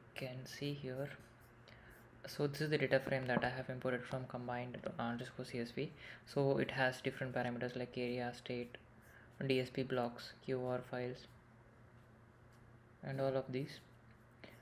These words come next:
Uh, so I'm using Seaborn, uh, library, uh, which is a visualization, data visualization library.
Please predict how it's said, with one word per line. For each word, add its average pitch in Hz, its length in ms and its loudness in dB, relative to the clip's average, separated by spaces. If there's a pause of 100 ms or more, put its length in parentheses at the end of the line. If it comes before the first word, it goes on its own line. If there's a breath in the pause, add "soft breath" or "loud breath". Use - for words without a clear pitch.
(180)
Uh, 131 380 0
so 143 260 4
I'm 139 160 6
using 143 220 4
Seaborn, 135 580 4
uh, 123 380 0
library, 127 540 2
uh, 127 220 0
which 127 140 -6
is 131 100 0
a 131 40 4
visualization, 123 760 0
data 120 200 -2
visualization 123 600 -2
library. 123 420 -2